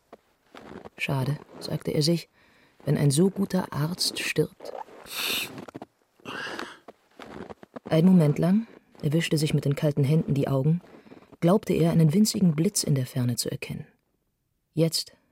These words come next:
dachte er, "beginnen die Täuschungen." Davon hatte er in den Berichten des Chirurgen, Baron Larrey, gelesen. Wie in der Wüstenhitze Ägyptens optische Täuschungen und ganz ähnlich irrige Sinneseindrücke in den Eiswüsten Russlands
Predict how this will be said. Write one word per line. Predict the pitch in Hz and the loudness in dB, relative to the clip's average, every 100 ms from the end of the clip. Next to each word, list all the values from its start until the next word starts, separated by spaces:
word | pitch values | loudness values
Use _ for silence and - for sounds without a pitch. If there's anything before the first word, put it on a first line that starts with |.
| - | -8
dachte | 147 - 147 | -6 -2 -2
er, | 139 135 - _ _ _ - | 0 -2 -6 _ _ _ -6
"beginnen | 135 147 143 | 0 2 2
die | 143 - | 0 -4
Täuschungen." | 143 120 - 139 - _ _ _ _ _ _ _ _ _ _ - | -6 -6 -10 -14 -16 _ _ _ _ _ _ _ _ _ _ -8
Davon | 147 160 | 2 4
hatte | 175 196 | 4 4
er | |
in | 165 | 6
den | 160 | 6
Berichten | 147 190 - 180 | 4 2 2 2
des | 156 | 2
Chirurgen, | - 160 143 156 180 143 123 - _ | 0 0 2 4 4 4 2 -2 _
Baron | 139 131 151 151 | -6 0 4 4
Larrey, | 139 139 151 151 _ - | 4 2 0 -2 _ -8
gelesen. | 123 123 123 120 110 _ _ _ _ _ _ _ _ _ _ | -6 -6 -6 -8 -8 _ _ _ _ _ _ _ _ _ _
Wie | - 185 | 0 4
in | |
der | 175 151 | 6 6
Wüstenhitze | 220 - 233 185 202 202 | 4 4 4 4 2 0
Ägyptens | 165 - 190 - 226 233 - | 0 0 -2 2 4 4 0
optische | 185 - 214 - 165 | -6 -4 -4 -4 -4
Täuschungen | - 151 156 - 185 214 254 _ _ _ _ | -2 0 0 0 2 2 0 _ _ _ _
und | - - | -4 2
ganz | 165 - | 2 4
ähnlich | 190 220 165 175 - | 4 6 6 2 0
irrige | 196 214 165 | 0 2 2
Sinneseindrücke | 139 202 165 - 147 143 170 165 | 4 4 4 2 0 0 0 0
in | 143 | 2
den | 143 - | 2 2
Eiswüsten | 156 196 - 147 143 143 | 0 0 0 -2 0 -2
Russlands | 135 180 - 127 143 160 | 0 0 2 2 2 0